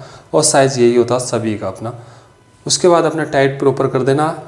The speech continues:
जैसे आपका स्क्रू इसमें दो हैं तो दो के हिसाब से, कब्जे में आपके अगर चार हैं तो चार के हिसाब से proper tight करने हैं।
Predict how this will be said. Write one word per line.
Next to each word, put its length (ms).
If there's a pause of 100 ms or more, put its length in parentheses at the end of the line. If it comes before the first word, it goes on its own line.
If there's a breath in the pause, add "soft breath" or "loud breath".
(240)
जैसे 220
आपका 340
स्क्रू 260
इसमें 500
दो 180
हैं 200
तो 120
दो 200
के 80
हिसाब 220
से, 160
कब्जे 300
में 140
आपके 260
अगर 240
चार 320
हैं 100
तो 80
चार 260
के 120
हिसाब 280
से 140 (520 loud breath)
proper 280
tight 300
करने 240
हैं। 140